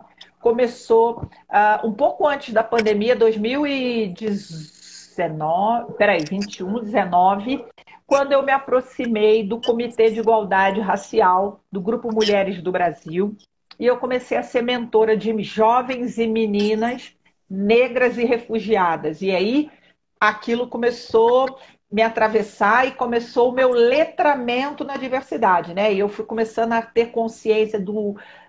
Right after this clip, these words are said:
do apagamento dos personagens da, da, da literatura, dos pensa-, do pensamento, da cultura afro, dos povos escravizados, daí desdobra pra,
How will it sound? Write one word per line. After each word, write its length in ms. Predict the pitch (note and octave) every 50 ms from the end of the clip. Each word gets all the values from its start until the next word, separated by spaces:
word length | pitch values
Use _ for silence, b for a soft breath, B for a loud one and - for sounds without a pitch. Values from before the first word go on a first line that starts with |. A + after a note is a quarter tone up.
| B _
do 140 | F3+ A3+ A#3+
apagamento 1000 | A#3 - A#3+ A3+ A3+ A#3 A#3 A3+ A3 G#3+ A3+ A#3 A#3 A#3 A3+ A3 G#3 G#3 G#3+
dos 200 | F#3 G#3+ G#3+ -
personagens 1000 | - - A3 A3 - - A3+ G#3 G3+ G3+ G3+ G3+ G3+ G3+ - G3+ G3 - - - - _ _ _ _ _ _ _ _ - -
da, 300 | F3 G3+ G#3 F3+ - -
da, 680 | F#3+ F3+ G3 F#3+ F#3+ F#3 F#3 F3+ F3+ F3+ F3 F3 E3+ F3
da 200 | F3+ F3+ G3 G#3+
literatura, 1160 | A3 A3 G#3+ G#3+ - A3+ A3 G#3 G3+ G3+ - - A#3 A#3 A3+ A3+ A3 G#3+ G#3+ G3+ G3 F#3 F#3 F#3
dos 360 | E3+ F3+ F#3 - G#3 - -
pensa-, 520 | - A#3+ A3+ A3+ A3+ - - A3+ G3 F#3 -
do 160 | F#3 A3+ A3+
pensamento, 840 | - A#3+ A#3 A#3 A#3 - B3+ A3+ G#3 G3+ G3+ A3 A3+ A3+ G#3+ G#3+ G#3+
da 120 | F#3+ A3
cultura 640 | A3 - - A#3+ G#3 G3 - - A#3+ B3 B3 B3 A3+
afro, 920 | G#3+ G3+ G3 G#3 G#3+ A3 A3+ A3+ A3+ - - - - A3 A3 G#3+ G#3+ - B B B B B -
dos 180 | F#3 A3 G#3+ -
povos 340 | - B3+ B3+ A#3 A3+ C#4 A#3
escravizados, 960 | A#3 - - - A3+ G#3+ G#3+ A3 G3+ F#3 G#3 G3 G3 G3+ G3+ G3 G3 G#3+ F#3+
daí 340 | B3 A#3+ A#3+ B3+ C#4 C4+ G#3+
desdobra 640 | G#3+ B3+ A#3+ G#3 F3+ A3+ A3+ A3+ A3+ A3+ A3 A3+
pra, 300 | A3+ - A3 A3+ A3+ A3